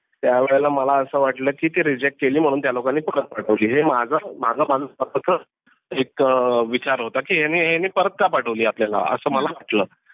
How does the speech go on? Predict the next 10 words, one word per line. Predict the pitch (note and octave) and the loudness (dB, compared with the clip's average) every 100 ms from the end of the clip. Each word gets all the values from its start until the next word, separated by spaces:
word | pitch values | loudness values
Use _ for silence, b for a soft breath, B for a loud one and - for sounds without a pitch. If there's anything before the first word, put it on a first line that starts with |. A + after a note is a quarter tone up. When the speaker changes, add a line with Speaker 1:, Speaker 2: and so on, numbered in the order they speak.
| B | B
Speaker 2:
हम्म. | G#3 - | -14 -4
Speaker 1:
तर | D#3 | -2
मी, | D#3 | 0
मी, | E3 E3 E3+ E3+ E3+ D#3+ D3+ | 0 2 4 6 4 2 2
अ, | D3+ C#3+ | 2 2
शंतनूलाही | D3 C3+ D3+ D#3+ D#3+ E3 | 0 0 2 2 2 0
सांगितलं, | D#3+ C3 B2+ C3 | 0 0 0 -2
मी | B2+ | -2
म्हटलं, | C3 C3+ | -2 -2
"अरे | C3+ C#3 | 0 -2